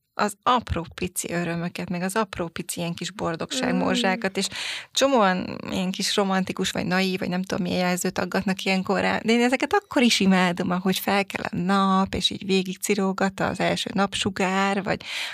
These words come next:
Speaker 1: például két napja katicát találtam a fűbe, és lefotóztam, hogy úristen, katica van a fűbe, léptem kettőt, ott is volt, meg ott is volt, és rájöttem, ez egész fű tele van katicákkal,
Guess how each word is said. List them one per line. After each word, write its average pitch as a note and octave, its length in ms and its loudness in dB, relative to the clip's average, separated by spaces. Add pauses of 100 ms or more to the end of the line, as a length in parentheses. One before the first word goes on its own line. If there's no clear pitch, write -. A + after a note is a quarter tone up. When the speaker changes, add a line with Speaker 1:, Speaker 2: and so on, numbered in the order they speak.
(440)
Speaker 1:
például F3 500 6 (360)
két G3+ 360 2
napja G3+ 400 2
katicát F#3 560 -2
találtam F3 440 2
a E3 80 2
fűbe, G#3+ 360 4
és A3 140 4
lefotóztam, F3 580 0
hogy G#3+ 120 4
úristen, C4+ 340 4
katica G#3 360 2
van F#3 120 2
a F#3 60 0
fűbe, G#3+ 480 2 (100)
léptem G#3+ 360 4
kettőt, G3 500 0
ott E3 180 -2
is A3+ 160 2
volt, B3 160 4
meg F#3 140 2
ott F3 180 2
is G3+ 120 2
volt, G3 120 -2
és G#3+ 120 2
rájöttem, G3 240 0
ez G3 160 0 (300)
egész A3 540 4
fű G3+ 160 4
tele F#3+ 220 4
van F#3+ 200 4
katicákkal, G#3+ 840 4